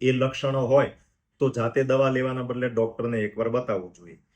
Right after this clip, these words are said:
એની અંદર સૌથી પહેલું જોઈએ તો અનઇન્ટેન્શનલ વેઇટ લોસ. આપણે કોઈ કસરત કે ડાયટિંગથી વજન ઘટાડતા હોઈએ તો ઠીક છે, પરંતુ પ્રયત્ન વગર વજન ઘટતો હોય તો એને રેડ ફ્લેગ્સ માની અને ડોક્ટરને બતાવવું જોઈએ.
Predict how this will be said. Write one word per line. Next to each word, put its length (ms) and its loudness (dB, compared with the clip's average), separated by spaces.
એની 140 2
અંદર 180 4
સૌથી 520 4
પહેલું 400 4
જોઈએ 200 2
તો 120 -6
અનઇન્ટેન્શનલ 920 -2
વેઇટ 280 2
લોસ. 280 -14
આપણે 240 0
કોઈ 220 -2
કસરત 540 4
કે 100 4
ડાયટિંગથી 580 0
વજન 340 4
ઘટાડતા 480 2
હોઈએ 380 4
તો 140 0
ઠીક 280 0
છે, 160 2
પરંતુ 420 0
પ્રયત્ન 460 4
વગર 240 2
વજન 360 0
ઘટતો 360 -2
હોય 220 4
તો 160 -4
એને 200 -2
રેડ 220 0
ફ્લેગ્સ 360 -4
માની 220 -6
અને 160 -6
ડોક્ટરને 480 -4
બતાવવું 460 -10
જોઈએ. 280 -20